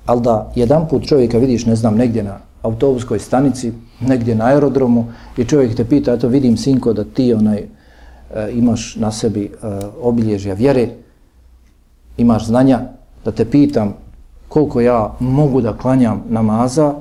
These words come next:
tad ti je obaveza, kažeš, u islamu je propisano pet. Ali onaj pored koga si ti, možda babo, možda majka, brat, sestra, ha, reci mu dva. Jedan, dva, ajde makar sabah, ili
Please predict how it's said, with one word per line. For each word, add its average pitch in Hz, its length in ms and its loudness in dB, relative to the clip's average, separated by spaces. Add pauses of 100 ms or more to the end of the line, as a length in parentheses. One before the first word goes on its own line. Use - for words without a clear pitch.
(120)
tad 107 200 -8
ti 107 100 -10
je 104 40 -4
obaveza, 110 440 -2
kažeš, 120 340 -4
u 110 40 -6
islamu 104 340 -4
je 110 100 -6
propisano 101 540 -10
pet. - 160 -10 (1500)
Ali 110 180 2
onaj 151 280 2
pored 127 280 0
koga 139 260 0
si 117 200 -2
ti, 123 180 0
možda 107 300 -2
babo, 117 560 0 (280)
možda 98 260 -8
majka, 117 520 -2 (180)
brat, 110 300 -2
sestra, - 680 -2 (640)
ha, 127 180 0 (160)
reci 110 340 -4
mu 110 140 2
dva. 92 320 -6 (960)
Jedan, 113 320 -2 (260)
dva, 104 440 -2
ajde 135 220 2
makar 143 280 0
sabah, 131 360 0 (320)
ili 135 260 2